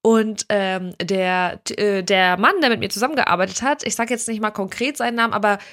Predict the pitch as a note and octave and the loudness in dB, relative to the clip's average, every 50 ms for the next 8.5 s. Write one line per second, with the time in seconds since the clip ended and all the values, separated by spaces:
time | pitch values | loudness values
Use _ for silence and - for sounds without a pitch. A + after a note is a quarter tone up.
0 | - _ _ - G#3 G#3 - - G#3+ - G3+ A3 A#3+ B3+ A#3+ - A3+ A3 - - | -20 _ _ -2 -2 -2 -2 -6 -2 2 4 4 4 4 2 -2 -6 -6 -6 -8
1 | G3+ - - A#3+ B3 B3 A3 A3 G#3 A3+ C4+ D#4+ E4 E4 D#4 D4+ B3 A#3+ C4+ C4 | -8 0 2 2 4 4 2 -2 -2 0 2 4 6 6 6 4 4 4 4 4
2 | C4 C4 - A#3 A3+ - A#3+ A3+ - B3 A#3 A3+ A3 G3+ G#3 G3+ A#3 B3 A#3 A#3 | 4 4 2 2 -2 -4 -6 -8 -4 -4 -2 -2 -2 -4 -2 0 0 0 0 0
3 | A3 - - - - C#4 D4 D4+ D4+ D4+ D4 C#4+ C#4 C4 B3+ B3+ A#3+ B3 C4 C#4 | -6 -8 -6 -4 -2 0 0 0 -2 -2 -2 -2 -4 -2 -2 0 0 0 0 0
4 | C#4+ C#4 C#4 C#4 C4 B3+ B3 C4 C#4 C#4+ C#4 B3 A3 G#3+ F#3+ G#3 G#3+ - - A#3 | -2 -4 -4 -4 -4 -4 -4 -2 0 0 0 0 0 0 0 -2 -2 0 0 0
5 | B3+ C4+ C4+ C#4+ D4 D4+ D#4 D#4 - - - - - - - _ - G#3 G#3+ A3 | 0 0 -2 -2 -2 -2 -2 -4 -6 -14 -16 -16 -16 -18 -20 _ 0 2 2 2
6 | G#3+ A3 G#3+ G#3+ G#3 - - A#3 A#3 B3 A#3 - A3+ G#3 - - A3 E3 D#3+ F3+ | 2 0 -2 -4 -6 -6 -4 -2 -2 -2 0 0 0 0 2 0 0 2 2 2
7 | E3+ D#3+ C#3 - _ _ _ - D3 F#3 F#3 D#3 - - E3 - - - D3 D3 | 0 0 -2 -4 _ _ _ -2 0 2 2 2 0 -4 -10 -8 -8 -8 -6 -6
8 | - - - - - - - E3+ E3 | -6 -8 -8 -8 -10 -10 -10 -12 -14